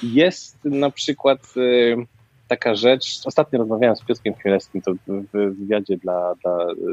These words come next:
na, na YouTubie robiliśmy. E, moje przekonanie dotyczące, kiedy budujesz markę osobistą, mnóstwo coachów rozwoju osobistego mówi ci: „Bądź autentyczny.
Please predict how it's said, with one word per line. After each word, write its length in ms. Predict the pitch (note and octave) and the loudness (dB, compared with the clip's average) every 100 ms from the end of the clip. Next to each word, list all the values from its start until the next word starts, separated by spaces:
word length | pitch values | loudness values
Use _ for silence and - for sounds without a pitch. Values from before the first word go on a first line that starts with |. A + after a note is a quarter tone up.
| F#2 | -6
na, 80 | G2+ F#2+ | -4 -4
na 80 | |
YouTubie 280 | G2 - F#2+ | -4 -4 -2
robiliśmy. 420 | F2+ E2 - C3+ - _ - - - - | -2 -4 -8 -8 -8 _ -20 -20 -6 -2
E, 480 | F#2+ F#2+ F#2+ F#2 - | 0 0 0 -2 -2
moje 200 | A#2 D#3 | 2 4
przekonanie 400 | D3 C3 C3+ C#3 | 2 -2 0 2
dotyczące, 640 | B2 A2+ A#2 B2 A#2 A#2 A2+ - - | 0 -2 -2 -4 0 -2 -2 -6 -6
kiedy 160 | C#3 A#2+ | 0 2
budujesz 360 | C3 E3 C3+ | 4 4 4
markę 260 | C#3+ C3 A#2+ | 2 0 -2
osobistą, 400 | - F#2+ A#2+ D3 | -4 -8 -4 -4
mnóstwo 520 | A2+ D3+ - C#3+ - _ _ _ _ | 0 -2 0 0 0 _ _ _ _
coachów 640 | - C#3 C3 - A2+ - - | 2 4 4 2 -6 -6 -6
rozwoju 580 | F#2 G#2 G2 G#2+ G2+ F#2 | -4 -2 0 2 4 0
osobistego 680 | - F2 - B2+ C3 B2 - - - | -4 -10 -2 2 4 2 -2 -16 0
mówi 300 | A#2+ G#2+ G#2 | 2 2 -2
ci: 280 | - G#2+ - | -2 -4 -4
„Bądź 420 | F2+ B2+ B2+ - - | -2 2 2 0 -2
autentyczny. 760 | G#2 G#2 F#2 F#2+ F#2+ - | -2 -2 -6 -4 -6 -6